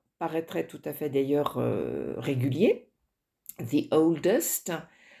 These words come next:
Sauf que older, c'est plus vieux, mais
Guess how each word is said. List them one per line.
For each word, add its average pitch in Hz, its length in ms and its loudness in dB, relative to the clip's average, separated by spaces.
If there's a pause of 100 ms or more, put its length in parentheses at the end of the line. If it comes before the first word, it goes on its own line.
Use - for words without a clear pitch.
(100)
Sauf 233 340 4
que 220 300 6
older, 220 540 6
c'est - 540 4
plus 208 160 -2
vieux, 233 540 2 (400)
mais 208 440 6